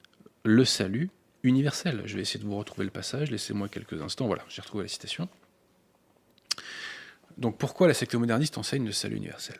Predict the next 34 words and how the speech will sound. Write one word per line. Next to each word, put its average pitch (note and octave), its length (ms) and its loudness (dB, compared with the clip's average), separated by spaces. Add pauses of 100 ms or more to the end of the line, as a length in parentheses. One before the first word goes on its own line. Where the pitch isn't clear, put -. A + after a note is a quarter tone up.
Pour - 160 -2
se B2+ 80 0
sauver, A2+ 440 0 (500)
il A2+ 120 -6
faut A2 140 -2
mourir B2 360 6
avec A#2+ 220 2
la G2+ 80 -2
grâce A#2+ 380 -4 (100)
sanctifiante. - 1080 2 (1500)
Et A2 80 -4
qui, - 180 -10
comme F#2+ 240 2
son - 140 -6
nom F#2 80 -4
l'indique, D#3 260 4
est - 140 0
une B2+ 80 6
grâce. - 480 2 (220)
Hein, A#2 120 -8
c'est - 160 -6
la - 140 -8
participation - 680 -4
de G#2+ 120 4
Dieu A2 160 0
en F#2+ 80 -2
nous, D#2+ 140 -6
la - 100 -12 (160)
grâce - 200 -10
sanctifiante. - 600 -16 (2250)
Or, C3+ 540 12
la A#2 120 4
secte - 240 0
moderniste, A2 800 2